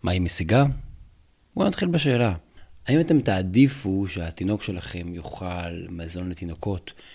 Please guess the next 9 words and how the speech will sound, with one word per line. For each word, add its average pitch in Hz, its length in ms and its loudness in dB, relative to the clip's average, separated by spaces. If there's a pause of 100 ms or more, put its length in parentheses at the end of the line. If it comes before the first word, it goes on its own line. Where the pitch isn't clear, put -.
(280)
מיצרן 92 540 -2
לא 90 80 -2
מוכר, 135 440 0 (640)
או 135 200 6
מיצרן 113 840 4 (340)
מוכר 110 560 4
ואמין? 104 380 4 (920)
מה 127 180 4
לגבי 143 640 8